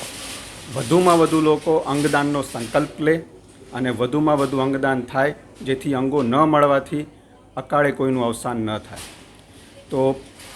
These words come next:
આપણે અંગદાન વિશે વધુને વધુ જાગૃતિ લાવીએ, અંગદાન વિશેની ગેરસમજ દૂર કરવાનો પ્રયત્ન કરીએ તથા લોકો અંગદાન કરવા માટે સંકલ્પબદ્ધ અને કટિબદ્ધ થાય તેવો પ્રયત્ન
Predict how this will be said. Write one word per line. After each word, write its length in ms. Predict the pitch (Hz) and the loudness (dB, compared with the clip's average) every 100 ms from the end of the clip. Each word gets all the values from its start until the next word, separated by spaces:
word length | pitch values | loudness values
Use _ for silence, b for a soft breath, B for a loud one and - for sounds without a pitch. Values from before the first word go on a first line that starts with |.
| - - - - - - - | -20 -20 -18 -16 -16 -8 -4
આપણે 320 | 120 139 143 | 0 2 2
અંગદાન 680 | 143 - 139 160 156 151 147 | 0 -2 2 4 6 6 4
વિશે 340 | 139 - 151 156 - - - - - | 0 0 0 0 -6 -16 -18 -18 -10
વધુને 380 | 123 120 156 165 | -6 0 2 4
વધુ 260 | 147 143 | 4 2
જાગૃતિ 520 | 139 131 123 147 160 160 | 0 0 0 0 2 4
લાવીએ, 440 | 156 151 156 165 - - - - | 6 4 0 -4 -10 -20 -20 -8
અંગદાન 420 | 143 143 147 151 | -2 0 4 4
વિશેની 420 | 147 139 151 143 139 | 2 -2 -2 0 0
ગેરસમજ 680 | 101 143 156 165 156 156 143 - | 0 6 6 6 0 0 -2 -4
દૂર 180 | 143 147 | -2 0
કરવાનો 380 | 160 151 151 | 0 2 0
પ્રયત્ન 360 | 147 151 147 156 | 2 0 0 -2
કરીએ 340 | 139 147 147 165 - B B B B - | -2 0 0 -4 -8 B B B B -14
તથા 240 | - 156 | -4 2
લોકો 340 | 139 131 131 151 151 - - - - | 2 2 2 2 2 -2 -18 -20 -6
અંગદાન 420 | 143 151 160 156 | 2 6 6 6
કરવા 280 | 143 147 143 143 | 4 4 4 2
માટે 280 | 135 160 151 | 0 -2 -2
સંકલ્પબદ્ધ 840 | - 135 127 160 160 151 151 143 | -2 -4 0 0 0 0 -2 0
અને 120 | 139 | -2
કટિબદ્ધ 480 | 131 135 - - 127 123 | 0 -2 0 0 0 -4
થાય 240 | 123 90 82 | -4 -4 -6
તેવો 160 | 127 123 | -4 -4
પ્રયત્ન 360 | 127 107 - | -2 -6 -6